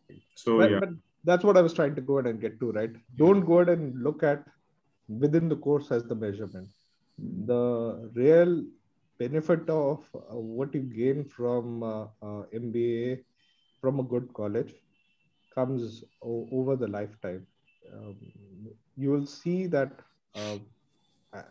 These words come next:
Speaker 2: I think for me, it's always been the biggest thing is that self-realization and the self-confidence it brought me,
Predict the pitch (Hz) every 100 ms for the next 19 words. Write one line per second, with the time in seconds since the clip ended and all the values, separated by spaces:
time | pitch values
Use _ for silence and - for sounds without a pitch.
0 | 123 135 156 127 - 127 135 143 131 -
1 | 117 120 120 120 117 113 101 104 120 117
2 | 113 110 110 107 104 _ _ - 123 120
3 | - 107 107 113 110 110 110 117 113 110
4 | 107 110 - - 98 - 107 110 120 117
5 | - 117 113 147